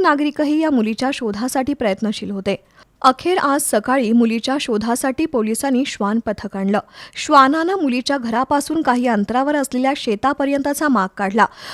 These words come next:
तो परिसर पिंजून काढल्यानंतर मुलीचा मृतदेह दिसून आला. मृतदेहापासून जवळच मुलीचं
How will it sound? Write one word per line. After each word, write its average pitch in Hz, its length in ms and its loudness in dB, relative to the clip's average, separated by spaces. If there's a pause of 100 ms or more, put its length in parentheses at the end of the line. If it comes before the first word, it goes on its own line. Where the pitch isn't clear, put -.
(120)
तो 392 80 6
परिसर 349 460 4 (160)
पिंजून 294 400 2
काढल्यानंतर 285 840 4
मुलीचा 233 500 0
मृतदेह 214 520 -2
दिसून 202 360 -4
आला. 190 200 0 (600)
मृतदेहापासून 240 960 0
जवळच 220 520 0
मुलीचं 220 380 -2